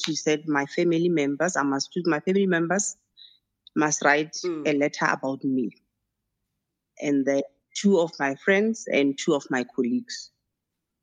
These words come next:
Speaker 1: And then they wrote those letters. I brought them back to her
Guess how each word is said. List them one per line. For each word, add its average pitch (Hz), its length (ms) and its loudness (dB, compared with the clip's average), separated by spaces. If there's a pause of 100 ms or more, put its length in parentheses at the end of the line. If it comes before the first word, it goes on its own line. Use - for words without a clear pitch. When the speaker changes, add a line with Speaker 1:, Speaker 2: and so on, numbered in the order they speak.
(560)
Speaker 1:
And 139 140 0
then 151 220 4
they 151 160 4
wrote 151 300 2
those 151 240 0
letters. 156 500 0
I 127 120 0
brought 131 280 -2
them 139 180 -4
back 123 260 -2
to 143 120 -8
her 127 240 -2